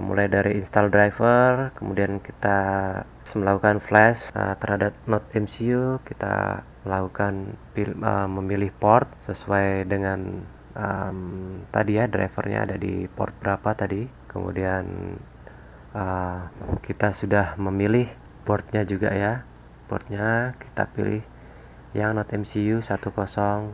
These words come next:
I S P dua belas I modul ya. Oke teman-teman, kita lanjut lihat hasilnya. Oh ya teman-teman, pada saat proses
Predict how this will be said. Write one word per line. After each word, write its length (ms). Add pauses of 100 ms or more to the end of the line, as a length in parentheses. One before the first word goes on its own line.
(200)
I 80
S 160
P 160
dua 240
belas 240
I 320
modul 400
ya. 240 (560)
Oke 240
teman-teman, 480 (640)
kita 400
lanjut 400
lihat 160
hasilnya. 480 (1040)
Oh 80
ya 160
teman-teman, 480
pada 160
saat 320
proses 240